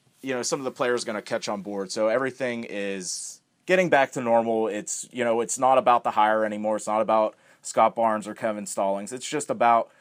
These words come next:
okay, who's the next recruit gonna be? Who's gonna be on the staff? Uh, what's the schedule gonna look like next year? I think a lot of things on the boards, on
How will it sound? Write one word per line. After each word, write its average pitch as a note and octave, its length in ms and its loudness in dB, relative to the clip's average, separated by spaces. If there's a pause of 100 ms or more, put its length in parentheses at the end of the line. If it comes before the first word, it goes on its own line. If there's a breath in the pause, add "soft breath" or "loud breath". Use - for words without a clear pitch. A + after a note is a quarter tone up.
(240 soft breath)
okay, B2+ 360 2
who's C3 220 -6
the C3+ 60 -8
next A#2+ 240 0
recruit A#2+ 300 -8
gonna A2 140 -4
be? G#2 200 -4
Who's A#2+ 200 -8
gonna A2 160 -8
be A2 140 -4
on G#2+ 100 -4
the G2+ 60 -8
staff? G2+ 520 0 (320 soft breath)
Uh, F2+ 320 -6
what's A#2 260 -2
the B2 60 -6
schedule A2 340 -2
gonna G#2+ 180 -2
look G#2 200 -4
like G#2+ 180 -6
next G#2 220 -10
year? A2+ 120 -8
I G#2 60 -6
think C3 180 -8
a B2 60 -6
lot B2 260 0
of A#2+ 100 -2
things A2 480 -8
on G#2+ 180 -8
the G2 60 -8
boards, A2+ 600 -4
on F#2+ 240 -10